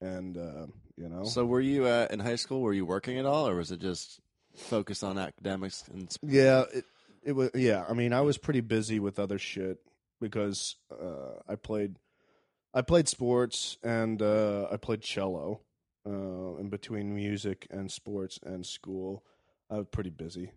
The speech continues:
Speaker 1: most of the time.
Speaker 2: Isn't it crazy to think about the high school schedule, like, when you look back on
Speaker 1: I
Speaker 2: it?
Speaker 1: know.
Speaker 2: It's like,
Speaker 1: Right?
Speaker 2: I woke up at six thirty to go to be at class at seven thirty, and then you stay and play sports until five thirty, and then you <laughs> have homework to do. It's like,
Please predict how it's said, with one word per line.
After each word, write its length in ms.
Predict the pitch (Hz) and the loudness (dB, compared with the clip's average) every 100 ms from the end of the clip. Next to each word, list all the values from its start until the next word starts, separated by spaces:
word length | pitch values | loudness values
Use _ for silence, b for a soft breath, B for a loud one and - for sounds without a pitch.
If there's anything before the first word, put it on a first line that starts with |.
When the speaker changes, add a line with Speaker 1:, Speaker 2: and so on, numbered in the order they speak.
| _ | _
Speaker 1:
most 240 | - 98 - | -14 -12 -10
of 120 | 107 | -10
the 60 | - | -6
time. 240 | 110 110 | -6 -4
Speaker 2:
Isn't 200 | 110 160 | -4 -2
it 60 | 185 | -2
crazy 340 | 95 104 110 | 2 0 0
to 60 | 104 | -4
think 220 | 101 95 | -4 -6
about 360 | 95 98 87 - _ | -2 0 0 -4 _
the 220 | 90 90 | -6 -4
high 200 | 87 87 | -2 -2
school 340 | 87 - 98 87 | -4 -4 -4 -4
schedule, 540 | - 85 82 95 98 | -4 -6 -4 -4 -4
like, 160 | - 90 | -8 -8
when 100 | 90 | -6
you 80 | 87 | -6
look 180 | 90 - | -6 -6
back 240 | 76 80 | -8 -6
on 140 | 90 - | -4 -4
Speaker 1:
I 20 | |
Speaker 2:
it? 60 | 131 | -4
Speaker 1:
know. 400 | 160 175 104 - - _ _ - | -4 -4 -4 -8 -20 _ _ -14
Speaker 2:
It's 100 | 90 | -6
like, 200 | 101 - | -4 -2
Speaker 1:
Right? 420 | 107 147 240 214 - | 2 4 4 2 -10
Speaker 2:
I 100 | 113 | -12
woke 160 | 123 190 | -10 -8
up 60 | |
at 120 | 139 | -8
six 340 | - - 143 - | -6 -2 -2 -4
thirty 500 | - 101 120 156 160 | -2 2 4 4 4
to 140 | 110 | 2
go 140 | 107 123 | 4 4
to 160 | 101 - | 2 -2
be 140 | 107 117 | -2 0
at 80 | |
class 300 | - 104 123 | 0 -4 -4
at 100 | - | -4
seven 480 | - - 101 113 131 | -6 -2 0 0 -2
thirty, 360 | 127 135 135 131 | 2 2 2 0
and 140 | 101 | 0
then 100 | 104 | 0
you 120 | 104 | 0
stay 320 | 95 - 104 110 | -2 0 2 2
and 80 | 101 | 0
play 160 | 107 | -2
sports 380 | 90 - 104 101 | -2 -2 -2 -2
until 240 | 98 95 | -6 -6
five 400 | 87 - 87 101 | -6 -4 -4 -4
thirty, 360 | - 113 120 123 | -2 0 2 0
and 140 | 92 95 | -2 -4
then 140 | 98 | -4
you 180 | 92 - - | -4 -6 -12
<laughs> 600 | - _ _ _ _ - | -18 _ _ _ _ -4
have 180 | 101 | -2
homework 400 | 90 98 107 110 - | 0 0 2 0 0
to 100 | 110 | 2
do. 160 | 117 | 4
It's 280 | 104 110 - | 4 0 -2
like, 140 | 110 | -2